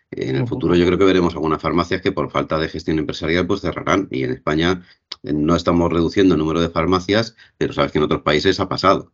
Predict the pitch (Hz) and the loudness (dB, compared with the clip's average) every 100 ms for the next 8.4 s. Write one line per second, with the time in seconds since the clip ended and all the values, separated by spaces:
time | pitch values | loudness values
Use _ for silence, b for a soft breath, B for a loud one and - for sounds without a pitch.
0 | _ 67 65 - 90 131 127 B B _ | _ -12 -10 -4 0 0 -2 B B _
1 | _ - 101 101 110 110 113 135 - 80 | _ -2 2 4 4 2 0 -2 -4 -6
2 | 71 78 - 78 90 92 90 92 90 98 | -4 -4 -4 0 2 2 2 2 2 4
3 | 92 90 87 85 82 - 104 80 67 69 | 2 0 -2 -2 -4 0 0 0 -2 -4
4 | - 69 69 73 85 90 90 87 85 82 | -4 -6 -6 -4 -4 -4 -4 -4 -4 -4
5 | 82 85 85 87 87 98 95 107 113 B | -2 0 0 -2 -2 2 2 2 -2 B
6 | B _ - - 98 - 65 92 95 69 | B _ -16 -2 0 0 -2 0 0 -4
7 | - 76 92 98 95 98 98 98 92 87 | -6 0 2 2 2 0 0 2 2 0
8 | 92 - 101 - | -2 0 -2 -2